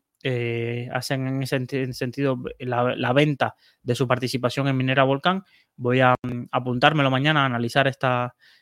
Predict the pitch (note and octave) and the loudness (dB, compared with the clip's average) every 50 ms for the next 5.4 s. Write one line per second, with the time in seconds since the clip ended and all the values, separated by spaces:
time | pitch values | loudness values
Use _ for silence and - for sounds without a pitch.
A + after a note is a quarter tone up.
0 | _ _ _ _ - - - C3 B2+ B2 B2 B2 A#2+ A#2 A2+ A#2 A#2+ - - - | _ _ _ _ -20 -8 -4 -2 -2 0 0 -2 -2 -4 -4 -6 -8 -10 -12 -12
1 | C3+ - - C3+ B2+ C3 - - C#3 C3+ - C3+ - - C3 B2+ - - F3+ F3+ | -10 -6 -4 -4 -4 -6 -6 -6 -4 -2 -2 -2 -2 0 -2 -2 0 0 0 2
2 | F3 D#3 C3+ B2+ A#2 A#2 A#2+ B2+ B2 - C3 B2+ A#2+ - - B2 B2 B2 - B2 | 2 2 2 2 0 0 -2 -4 -4 -4 -6 -6 -6 -4 -2 -2 -2 -2 -2 -4
3 | B2+ B2+ B2+ D3 D3+ D3 C#3+ C#3+ D3 E3 F#3 F3+ - B2+ A#2+ A#2 A#2+ A#2+ B2 B2+ | -4 -2 0 0 0 0 -2 -2 -2 -2 -2 -2 -4 -6 -6 -6 -6 -4 -4 -2
4 | B2+ B2+ - - B2+ C3 C3 - - B2+ - C3 B2+ B2 A#2+ C3 B2+ C3+ C3 B2+ | -4 -4 -4 -6 -6 -6 -6 -8 -8 -10 -8 -8 -8 -6 -4 -4 -4 -2 -2 -4
5 | A#2+ - C3 C3+ D3+ F3 G3 | -2 -2 -2 0 0 0 -2